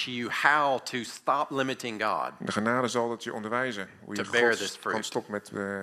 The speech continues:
Speaker 2: begrenzen, om vrucht te dragen.
Speaker 1: Even it's the, even if it's the smallest thing.
Speaker 2: Ook al zijn het maar hele kleine dingetjes.
Speaker 1: Take a step.
Speaker 2: Neem een stap.
Speaker 1: Act on it.
Speaker 2: Doe wat.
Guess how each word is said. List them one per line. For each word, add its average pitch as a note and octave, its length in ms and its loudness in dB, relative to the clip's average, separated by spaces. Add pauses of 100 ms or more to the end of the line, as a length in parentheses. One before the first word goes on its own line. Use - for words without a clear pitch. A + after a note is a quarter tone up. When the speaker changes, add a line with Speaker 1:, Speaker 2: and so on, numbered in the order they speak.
Speaker 2:
begrenzen, G#2+ 540 -4
om F#2 180 -12
vrucht A#2 200 -2
te G2+ 60 -10
dragen. F#2+ 460 -6 (760)
Speaker 1:
Even C4+ 300 -4
it's - 220 -6
the, G#3+ 180 -6
even C4 300 -2
if B3 80 -6
it's - 180 -6
the - 80 -8
smallest F#3 600 0
thing. F#3 260 -4 (220)
Speaker 2:
Ook A2+ 140 -6
al A2+ 80 -4
zijn A2+ 40 0
het A#2+ 100 0
maar A#2 80 0
hele D3 160 2
kleine D3 300 -4
dingetjes. C3 440 -10
Speaker 1:
Take F3 220 -4
a - 20 -4
step. - 320 -6 (320)
Speaker 2:
Neem B2 200 2
een A2 80 -2
stap. F2+ 220 -4 (200)
Speaker 1:
Act E3 320 -4
on D#2+ 160 -4
it. - 80 -14 (420)
Speaker 2:
Doe A2 140 0
wat. G2+ 220 0